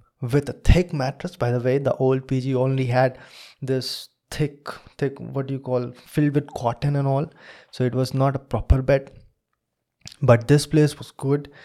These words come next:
The walls were neat and tidy. The bathroom was very good. Everything was perfect. There was even a attached kitchen kind of thing. And I asked the rent, and that person said thirteen thousand. And I said that, "Why would I leave my old P G because they're giving me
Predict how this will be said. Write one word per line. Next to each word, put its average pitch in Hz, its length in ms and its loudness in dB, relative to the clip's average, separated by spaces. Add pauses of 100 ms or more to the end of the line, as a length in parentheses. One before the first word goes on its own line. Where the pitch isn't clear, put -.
(240)
The 131 100 6
walls 127 320 6
were 123 80 2
neat 127 240 0
and 117 160 -4
tidy. 143 380 2 (260)
The 123 100 -2
bathroom 143 540 2
was 143 160 4
very 143 240 4
good. 139 320 2 (240)
Everything 135 380 0
was 151 160 2
perfect. 143 460 4
There 135 100 4
was 139 320 4
even 143 340 0
a 131 220 -2 (320)
attached 135 600 0 (140)
kitchen 185 360 -2
kind 190 260 2
of 202 120 -2
thing. 202 360 -2 (340)
And 131 160 2
I 139 100 2
asked 151 260 4
the 165 100 6
rent, 156 260 2
and 139 140 2
that 139 140 2
person 151 320 2
said 135 280 2
thirteen 156 320 0
thousand. 117 440 -2 (160)
And 127 80 0
I 135 60 2
said 135 200 0
that, 135 140 0
"Why 135 160 4
would 135 160 4
I 131 80 6
leave 135 280 0
my 135 160 0
old 131 260 0
P 135 140 -2
G 127 140 -2
because 123 360 0 (340)
they're 135 160 4
giving 131 300 2
me 131 200 0